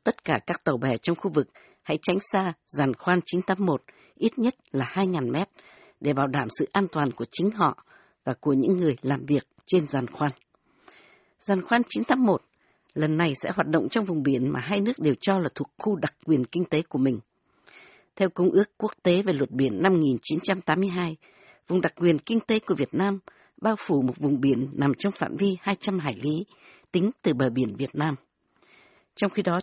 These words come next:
Trung Quốc đơn phương tuyên bố vùng đặc quyền kinh tế của họ nằm trong phạm vi cái gọi là đường chín đoạn, hay còn gọi là đường lưỡi bò,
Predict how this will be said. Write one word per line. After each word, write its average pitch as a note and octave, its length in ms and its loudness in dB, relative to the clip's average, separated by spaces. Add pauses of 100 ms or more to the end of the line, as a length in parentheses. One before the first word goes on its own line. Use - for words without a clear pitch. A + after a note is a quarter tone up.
Trung A3 200 2
Quốc C4 140 -2 (100)
đơn G3+ 220 2
phương G3+ 220 -2
tuyên G3 240 -2
bố F3+ 160 0
vùng E3 180 0
đặc B2+ 200 -4
quyền C3+ 200 2
kinh G3+ 180 -2
tế F#3 180 -2
của C#3 140 -4
họ B2 340 -6 (460)
nằm E3+ 220 2
trong A3 160 0
phạm E3+ 340 -2
vi G#3 80 0 (200)
cái A3 100 0
gọi D3+ 180 0
là C3+ 80 -2
đường C3+ 300 0
chín F#3+ 200 0
đoạn, F#3 200 -6 (500)
hay F#3+ 140 -4
còn D3 220 -2
gọi A#2 200 -2
là B2+ 80 -2
đường C#3 280 2
lưỡi E3+ 200 0
bò, D#3+ 200 -2